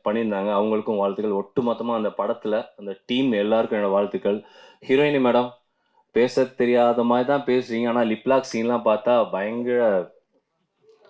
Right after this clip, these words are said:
இது. ஆ, யார், யார் ஹீரோயின் actually?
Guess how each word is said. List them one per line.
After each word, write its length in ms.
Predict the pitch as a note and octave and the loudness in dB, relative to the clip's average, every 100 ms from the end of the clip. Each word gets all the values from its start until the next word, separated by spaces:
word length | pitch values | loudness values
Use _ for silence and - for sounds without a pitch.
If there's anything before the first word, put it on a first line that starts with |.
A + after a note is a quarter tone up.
| _ | _
இது. 300 | - E2 D#2+ - - _ _ _ - | -10 -8 -10 -12 -20 _ _ _ -12
ஆ, 60 | F#2 - - - | -10 -8 -10 -10
யார், 240 | A2+ A#2+ C3 | -6 -4 -2
யார் 220 | A#2 D3+ | -2 -2
ஹீரோயின் 360 | B2 B2+ G#2+ F2+ | -2 -4 -4 -8
actually? 300 | - G#2+ | -14 -18